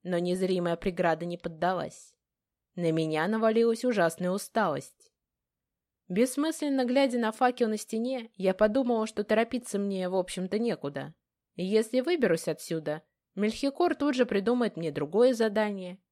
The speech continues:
Его способ обучения, конечно, дает результаты, но ради чего все это? Давар сказал, что хочет стать драконовым магом.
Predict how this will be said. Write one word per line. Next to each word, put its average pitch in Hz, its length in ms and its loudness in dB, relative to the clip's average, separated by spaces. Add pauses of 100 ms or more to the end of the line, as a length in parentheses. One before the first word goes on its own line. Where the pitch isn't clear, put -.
(420)
Его 185 280 2
способ 240 460 0
обучения, 226 600 0
конечно, 214 540 -2
дает 233 380 0
результаты, 165 840 -2 (420)
но 180 260 2
ради 196 240 4
чего 269 380 2
все - 220 -2
это? 156 440 -2 (720)
Давар 214 460 4
сказал, 170 420 0
что 196 220 -6
хочет 277 360 -2
стать 208 240 2
драконовым 185 580 0
магом. 147 500 -2